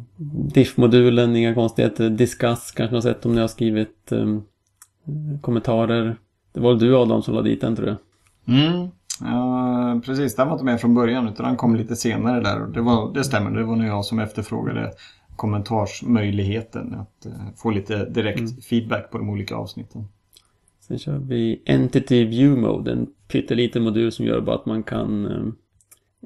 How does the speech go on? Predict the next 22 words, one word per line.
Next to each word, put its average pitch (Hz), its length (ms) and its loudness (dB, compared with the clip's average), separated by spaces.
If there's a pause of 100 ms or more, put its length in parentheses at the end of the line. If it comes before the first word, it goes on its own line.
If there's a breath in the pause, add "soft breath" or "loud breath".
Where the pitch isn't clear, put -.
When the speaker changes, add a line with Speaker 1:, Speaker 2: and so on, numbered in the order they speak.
(400)
Speaker 1:
direkt - 640 -6
i 104 380 -6
webbgränssnittet 117 920 -2
lägga 110 220 -2
till 110 200 -2
nya 110 220 0
view 110 340 0
modes 107 200 -8
på 104 340 -4
noder. 110 380 -2
Man 90 140 -6
kan 123 100 -6
använda, 107 560 -4
har 113 220 -6
man 110 580 -2
display 117 380 -2
suit, 110 300 -6
sen - 180 -8
behövs 101 400 -6
ju 123 40 -4
inte 110 140 -10
det. - 140 -10